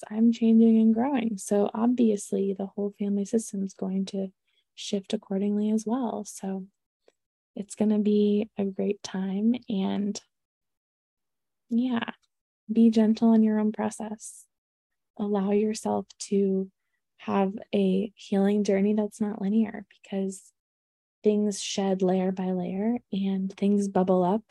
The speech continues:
when they do. And it's just another reminder that time is not linear, because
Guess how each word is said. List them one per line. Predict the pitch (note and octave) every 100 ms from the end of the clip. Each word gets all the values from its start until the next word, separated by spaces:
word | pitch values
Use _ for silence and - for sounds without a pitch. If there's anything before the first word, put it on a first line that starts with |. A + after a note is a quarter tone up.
| - -
when | F#3+
they | F#3+ F#3+
do. | F#3+ F#3 G3 B3+
And | A#3 F#3+ F#3+ - _ _ _ _ _ _
it's | - F#3+ -
just | F#3+ -
another | G#3 G3 G#3
reminder | G3+ G3 F3+ A#3+ D4
that | A3 -
time | - G3 C4
is | C#4 -
not | G3 -
linear, | G3 G3+ G3+ G#3
because | G3+ G3 - G3 G3 F#3+ -